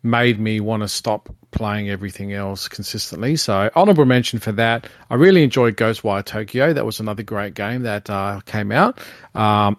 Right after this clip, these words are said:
and of course, Diablo four, right? Um, so there's some of the big ones for me, but not the biggest. And I base mine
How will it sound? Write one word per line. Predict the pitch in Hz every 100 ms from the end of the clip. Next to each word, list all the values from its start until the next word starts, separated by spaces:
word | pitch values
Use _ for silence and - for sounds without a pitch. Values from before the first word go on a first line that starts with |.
| -
and | 131
of | 120
course, | - 139 123
Diablo | - 104 107 98 98
four, | 95 - 98 85
right? | 92 156 - 113
Um, | 107 98 95 92
so | 113
there's | 117 110
some | 107
of | 101
the | 98
big | 104 98
ones | 101 98
for | -
me, | 101 101 92 - _
but | - 240 151 - _ - - _ _
not | 160 254 - _ _ _ _ _ _ _
the | -
biggest. | 175 294 127 87 - - _ _ _ _ _ -
And | 202 -
I | 240 311
base | 311 269 233 -
mine | 151 151 151 147